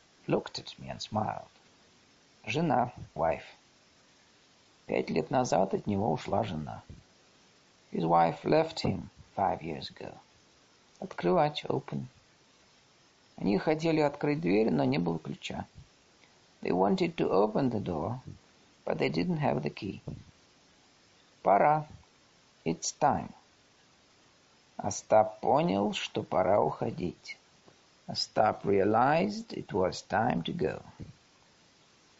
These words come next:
Узнавать, recognize, find out. Я узнаю голоса друзей. I can recognize the voices of my friends. Он прибыл сюда, чтобы узнать о судьбе отца.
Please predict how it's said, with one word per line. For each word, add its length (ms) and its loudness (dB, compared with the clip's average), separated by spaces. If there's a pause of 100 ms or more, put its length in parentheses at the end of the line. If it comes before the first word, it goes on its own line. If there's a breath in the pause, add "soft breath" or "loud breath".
(220)
Узнавать, 720 2
recognize, 840 0
find 260 -2
out. 220 -6 (1800)
Я 420 6
узнаю 640 4
голоса 560 0
друзей. 800 -2
I 160 2
can 400 0
recognize 640 0
the 80 -6
voices 560 -2
of 100 -2
my 300 -2
friends. 460 -8 (1600)
Он 220 0
прибыл 440 2
сюда, 580 0
чтобы 300 -6
узнать 460 -2
о 60 -8
судьбе 420 -2
отца. 420 -10